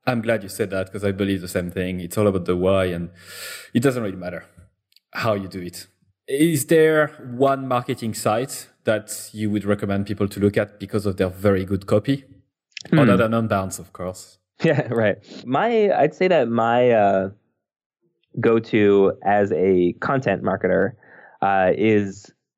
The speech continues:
Speaker 2: Contently's, uh, Content Strategist blog. I don't know if you're familiar with it, but they've taken a really, I think, a really cool approach to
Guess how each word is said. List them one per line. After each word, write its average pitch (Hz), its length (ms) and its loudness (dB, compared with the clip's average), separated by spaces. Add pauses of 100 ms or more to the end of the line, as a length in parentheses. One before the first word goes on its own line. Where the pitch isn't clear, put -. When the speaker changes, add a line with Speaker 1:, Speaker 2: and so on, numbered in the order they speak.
Speaker 2:
Contently's, 104 1080 0
uh, 90 320 2
Content 107 360 -2
Strategist - 800 -4
blog. - 440 -2
I - 580 -12
don't 101 40 0
know 101 60 2
if 92 80 -2
you're 92 80 0
familiar 90 340 2
with 87 160 2
it, - 200 0 (160)
but - 280 0 (100)
they've 143 200 0
taken 170 260 0
a 123 80 2
really, 113 560 2 (560)
I 151 120 -2
think, 196 140 2
a 143 60 4
really 131 180 4
cool 131 320 2
approach 101 580 -2
to 95 440 0